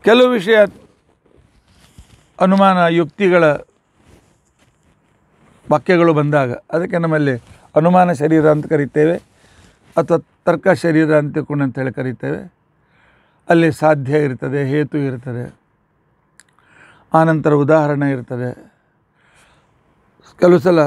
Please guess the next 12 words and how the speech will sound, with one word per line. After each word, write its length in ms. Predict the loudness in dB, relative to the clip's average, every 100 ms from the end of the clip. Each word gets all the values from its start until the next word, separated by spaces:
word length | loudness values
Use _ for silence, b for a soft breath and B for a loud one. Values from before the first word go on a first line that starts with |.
| -2 _ _ _ -4
ಅನ್ವಯಾನುಮಾನ 640 | -2 0 0 -2 -2 -2
ಇರ್ತದೆ, 440 | -2 -4 -4 -4 -2
ಕೆಲವು 180 | -4
ಸಲ 180 | -2 0
ವ್ಯತಿರೇಕ 440 | 2 0 -2 -2 0
ಅನುಮಾನ 360 | -2 -2 -2
ಇರ್ತದೆ. 480 | -4 -6 -10 -14 -14 b b b
ನಾನು 180 | 0 2
ಆದಷ್ಟು 600 | 4 2 0 _ 0 2
ಅವುಗಳನ್ನು 360 | 4 0 0
ಅವಾಯ್ಡ್ 240 | -2 -2 -4
ಮಾಡಿದ್ದೇನೆ. 500 | -8 -12 -16 -20